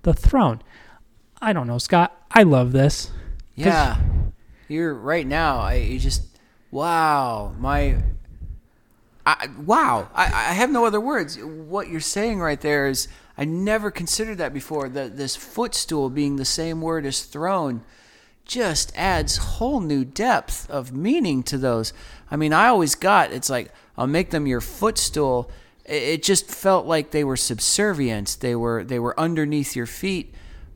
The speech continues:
Speaker 2: But, but I, I, I imagine I replaced that word footstool with, "I will make them your throne." And since it's the same word here, and, and essentially it, it just adds a whole new depth to that.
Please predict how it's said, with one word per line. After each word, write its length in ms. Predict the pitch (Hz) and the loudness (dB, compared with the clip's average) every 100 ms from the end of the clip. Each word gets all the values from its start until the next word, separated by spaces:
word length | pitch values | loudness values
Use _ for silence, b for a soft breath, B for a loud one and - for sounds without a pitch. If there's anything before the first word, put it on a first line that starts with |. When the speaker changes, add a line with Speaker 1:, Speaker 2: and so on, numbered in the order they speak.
| - | -4
Speaker 2:
But, 340 | 147 139 123 - - _ | 2 2 2 -4 -20 _
but 140 | - 156 | -6 -2
I, 240 | 143 147 | 0 0
I, 40 | - | 0
I 100 | 160 | 0
imagine 500 | 160 160 185 185 165 | 0 -2 -2 -4 -4
I 120 | - | -4
replaced 800 | 147 143 139 - - 185 202 - - | -2 -2 -6 -8 -4 -2 0 -2 2
that 240 | 147 - | 0 0
word 260 | 160 170 139 | 0 0 -2
footstool 520 | - 185 - - 139 | -4 -4 -4 -2 -2
with, 160 | 127 - | -2 -2
"I 120 | 117 | -4
will 160 | 135 131 | -2 -2
make 300 | 139 156 - | -2 -6 -4
them 200 | 139 131 | -4 -2
your 160 | 120 110 | -4 -6
throne." 640 | - 160 185 135 95 87 - _ _ _ _ _ _ - | -8 -2 0 0 -4 -10 -16 _ _ _ _ _ _ -2
And 540 | 143 139 131 127 - - _ - | 0 0 -2 -6 -10 -20 _ -6
since 280 | - 151 139 | -2 0 0
it's 160 | 135 | -2
the 60 | 131 | 0
same 340 | - 156 143 135 | 2 2 2 0
word 340 | 156 190 135 | 0 0 0
here, 420 | 113 127 104 104 - - - - _ _ _ _ | -2 -2 -2 -4 -12 -20 -20 -20 _ _ _ _
and, 340 | 147 143 139 - | 0 0 0 -4
and 120 | 135 | -2
essentially 720 | 135 - 214 208 165 151 139 | 0 4 4 2 2 2 2
it, 200 | 131 147 | 0 -2
it 160 | - - | -4 -6
just 200 | 202 202 | -4 -2
adds 180 | 185 147 | -2 -2
a 80 | 143 | -2
whole 260 | 175 214 202 | 0 2 2
new 180 | 160 | 2
depth 640 | 135 - 240 302 339 - - | 0 -2 0 0 0 -8 -4
to 120 | 139 | -4
that. 460 | 123 123 117 120 | 0 0 0 -2